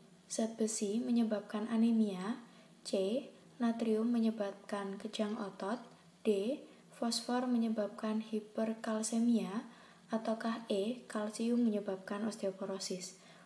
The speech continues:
Untuk menyelesaikan pertanyaan ini, maka kita harus menentukan mineral apa yang dap-, yang memiliki fungsi-fungsi dari keempat yang telah disajikan pada soal di atas. Dapat kita ketahui bahwa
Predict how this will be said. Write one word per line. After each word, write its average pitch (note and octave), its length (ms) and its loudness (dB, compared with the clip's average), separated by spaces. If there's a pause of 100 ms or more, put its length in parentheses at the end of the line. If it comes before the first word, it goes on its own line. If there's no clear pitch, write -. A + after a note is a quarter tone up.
(160)
Untuk A#3+ 240 4
menyelesaikan A3+ 560 2
pertanyaan G#3 480 -4
ini, G#3 480 0 (320)
maka A#3 480 0 (480)
kita B3+ 320 -2
harus A3 240 0
menentukan G#3+ 800 0 (160)
mineral A3+ 560 4
apa G#3+ 400 -2
yang A#3+ 160 0
dap-, G3 240 -4 (480)
yang A#3 160 2
memiliki A#3+ 560 2
fungsi-fungsi A3 720 0
dari G3+ 160 -2
keempat A3 720 -6 (220)
yang B3 240 2
telah B3+ 160 2
disajikan A3 640 0
pada G#3+ 160 -4
soal G3+ 320 -4
di G3 80 -2
atas. F3+ 480 -10 (560)
Dapat B3 240 4
kita A#3+ 480 0
ketahui B3+ 480 4
bahwa A3+ 640 2